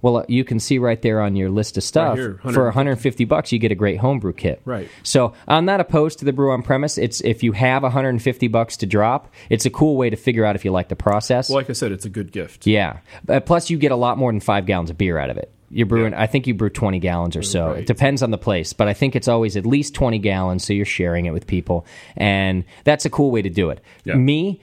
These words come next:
Speaker 1: I wouldn't have done that because I don't have a hundred fifty bucks to drop. I'd rather look through there if I'm gonna do it and, and just buy the kit, you know, and, and try to do it myself. But
Speaker 3: But
Speaker 1: it is
Speaker 3: there are
Speaker 1: a
Speaker 3: all these different avenues you can get into.
Speaker 1: Yeah.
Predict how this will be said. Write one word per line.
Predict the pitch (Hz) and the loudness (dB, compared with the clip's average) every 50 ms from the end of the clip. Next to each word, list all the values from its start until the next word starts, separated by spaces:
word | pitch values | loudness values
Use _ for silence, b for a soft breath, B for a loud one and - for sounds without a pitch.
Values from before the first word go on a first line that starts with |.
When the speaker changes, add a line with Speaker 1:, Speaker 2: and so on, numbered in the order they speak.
| b b - | b b 0
Speaker 1:
I | - 135 | 2 2
wouldn't | 143 143 147 147 139 | 4 2 2 0 0
have | 127 | 0
done | 117 127 120 120 | 0 0 2 2
that | 120 117 - 117 | 0 0 0 -2
because | 110 120 113 120 | -2 0 2 2
I | 127 | 2
don't | 147 156 160 | 2 0 0
have | 180 190 175 | 0 0 0
a | 127 | 0
hundred | 110 101 87 85 85 - | 0 0 -2 -4 -4 -6
fifty | 90 - - 80 | -6 -6 -6 -4
bucks | - 82 78 - - - | -2 -2 -4 -4 -6 -6
to | 90 | -4
drop. | 82 95 90 87 87 98 - - - | -2 0 0 0 0 -2 -4 -4 -2
I'd | 101 110 120 123 | 0 0 2 2
rather | 120 110 107 101 101 98 98 98 - - - | 2 0 0 0 0 0 -2 -2 -4 -8 -6
look | 120 117 110 113 113 - - | -2 0 2 2 0 0 0
through | - 110 104 | 0 0 2
there | 120 147 170 151 120 | 2 2 2 2 0
if | 104 - - | 0 -2 -2
I'm | 101 | -2
gonna | 101 98 95 87 | 0 0 -2 0
do | 82 98 95 95 | 0 0 0 0
it | 95 95 - - | 0 -2 -4 -4
and, | 98 101 98 95 95 95 - | -2 0 0 0 -2 -2 -2
and | 101 98 95 | -4 -2 -2
just | 104 87 87 95 | -2 -2 -2 -2
buy | 98 95 92 | 0 0 -2
the | 82 | -4
kit, | - - - - 98 67 - - - b b b b b b b | -6 -4 -2 -2 -2 -2 -6 -14 -20 b b b b b b b
you | - 87 | -2 0
know, | 85 82 78 76 76 | 0 0 0 -2 -4
and, | 73 76 - - | -4 -8 -8 -8
and | - 87 - | -8 -6 -2
try | - 92 | -2 -2
to | 85 80 | -2 0
do | 85 87 | -2 -2
it | 82 80 | -2 -2
myself. | 76 78 - - - 78 71 - - | -4 -6 -4 -4 -4 -4 -4 -4 0
But | 120 | 0
Speaker 3:
But | |
Speaker 1:
it | 135 147 | 2 2
is | 160 143 | 2 2
Speaker 3:
there | 135 | 0
are | 139 | 0
Speaker 1:
a | |
Speaker 3:
all | 139 | 0
these | 139 127 - | -4 -4 -4
different | 143 120 117 120 110 | -4 -4 -2 -2 -2
avenues | 104 98 98 98 95 90 85 95 | -2 -2 -2 -4 -4 -4 -6 -6
you | 95 | -6
can | 95 95 | -6 -4
get | 87 90 - | -6 -4 -4
into. | 107 107 104 - - 76 76 - - - | -4 -6 -6 -8 -10 -12 -12 -8 -4 -2
Speaker 1:
Yeah. | 92 87 85 78 | 0 0 0 -2